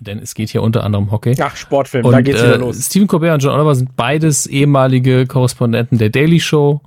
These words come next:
Speaker 1: haben beide mittlerweile ihre eigene Sendung, sind also die erfolgreichsten, die von der Daily Show Zeit von Jon Stewart noch übrig sind. Und, äh, finde ich auch in den kleinen Rollen hervorragend und lustig. Die haben einen sehr trockenen Humor beide. Vor allen Dingen Stephen Colbert macht es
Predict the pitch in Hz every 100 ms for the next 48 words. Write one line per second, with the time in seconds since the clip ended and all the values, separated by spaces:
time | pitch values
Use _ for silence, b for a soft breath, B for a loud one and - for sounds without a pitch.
0 | b - 107 107 110 127 117 120 113 113
1 | 104 98 123 139 123 123 123 113 113 -
2 | 110 107 _ _ _ - - - - 139
3 | 160 117 107 110 - 123 131 127 - 107
4 | 107 - - 110 107 107 110 110 - 107
5 | - 107 104 - 113 107 - 113 113 110
6 | 104 _ B B B B - 123 113 104
7 | 113 123 - B B B - 113 110 107
8 | 107 - - 151 147 190 208 196 190 165
9 | 143 160 165 156 143 147 143 - - 160
10 | 160 151 143 143 117 120 151 - - 160
11 | - - 113 120 113 113 139 - 143 147
12 | 156 131 135 135 139 135 131 131 131 120
13 | 110 135 131 - 131 123 - 120 117 120
14 | 117 113 - - -